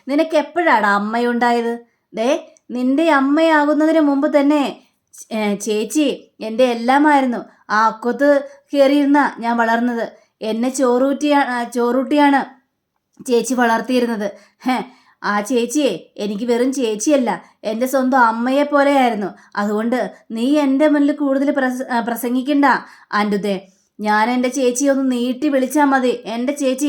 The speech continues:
എന്താടാ?" എന്ന് ചോദിച്ചുകൊണ്ട് ഓടി വരും. പിന്നെ എൻ്റെ കവിളത്തൊരു ഉമ്മ വേണമെന്ന് പറഞ്ഞാലേ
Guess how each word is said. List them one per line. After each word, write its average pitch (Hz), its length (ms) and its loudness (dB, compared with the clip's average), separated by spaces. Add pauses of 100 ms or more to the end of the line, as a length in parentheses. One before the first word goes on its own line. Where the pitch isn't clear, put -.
എന്താടാ?" 254 460 2 (160)
എന്ന് 262 240 -2
ചോദിച്ചുകൊണ്ട് 262 460 0
ഓടി 240 260 2
വരും. 220 240 -2 (300)
പിന്നെ 233 320 -2 (340)
എൻ്റെ 269 280 0
കവിളത്തൊരു 269 560 2
ഉമ്മ 247 260 0
വേണമെന്ന് 285 360 2
പറഞ്ഞാലേ 285 380 2